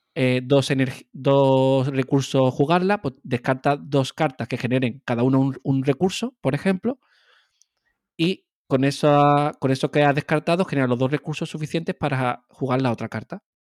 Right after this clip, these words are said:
¿Vale? De todas maneras, luego pondré un vídeo, eh, explicativo,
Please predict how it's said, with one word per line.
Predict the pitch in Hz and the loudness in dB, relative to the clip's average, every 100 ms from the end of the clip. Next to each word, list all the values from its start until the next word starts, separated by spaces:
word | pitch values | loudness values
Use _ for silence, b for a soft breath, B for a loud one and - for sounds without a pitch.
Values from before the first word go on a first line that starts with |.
| _ _ _ _ _ - | _ _ _ _ _ -12
¿Vale? | 110 - | -10 -10
De | - _ _ _ _ _ | -14 _ _ _ _ _
todas | 135 | -2
maneras, | 143 151 | 2 4
luego | 143 151 | 2 0
pondré | 143 127 127 | 0 0 0
un | 127 | 2
vídeo, | 139 165 233 _ _ b b b b b - | 0 0 -6 _ _ b b b b b -4
eh, | 131 123 | 2 2
explicativo, | 123 131 120 120 131 135 131 131 127 | 2 -2 -2 0 2 4 6 4 2